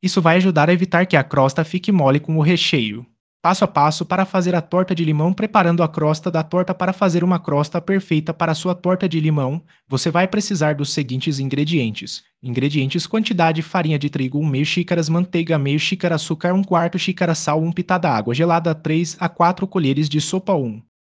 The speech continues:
Misture a farinha, o açúcar e o sal em uma tigela grande. Dois.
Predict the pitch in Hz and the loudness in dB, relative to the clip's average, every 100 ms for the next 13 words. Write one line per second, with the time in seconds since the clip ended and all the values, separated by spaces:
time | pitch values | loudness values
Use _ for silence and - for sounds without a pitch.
0 | - 196 - 202 180 156 165 170 175 165 | -2 0 0 0 0 2 0 0 0 -2
1 | - 165 139 - 151 147 151 - 202 202 | -6 -4 -2 0 -2 0 -2 0 -2 0
2 | - 135 135 139 147 156 185 170 170 143 | 0 0 2 0 -2 0 2 4 2 2
3 | 139 117 113 110 _ _ _ - 180 117 | 0 -2 -6 -14 _ _ _ 4 6 6
4 | - - | 2 -4